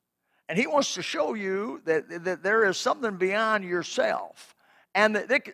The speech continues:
this life is bigger than just, you guys are gonna kill me with these two things.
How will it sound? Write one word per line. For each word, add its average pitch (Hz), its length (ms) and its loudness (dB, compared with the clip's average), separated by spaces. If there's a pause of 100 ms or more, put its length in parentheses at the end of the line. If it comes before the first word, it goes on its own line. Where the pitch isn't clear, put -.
(140)
this 269 260 -2
life 240 280 6
is 190 120 0
bigger 233 340 2
than 175 140 -4
just, 208 280 0
you - 500 -10
guys 233 140 0
are - 20 -4
gonna 196 160 -4
kill 269 220 -8
me 202 120 -4
with 143 80 -8
these 160 180 -8
two 123 120 -14
things. 117 220 -16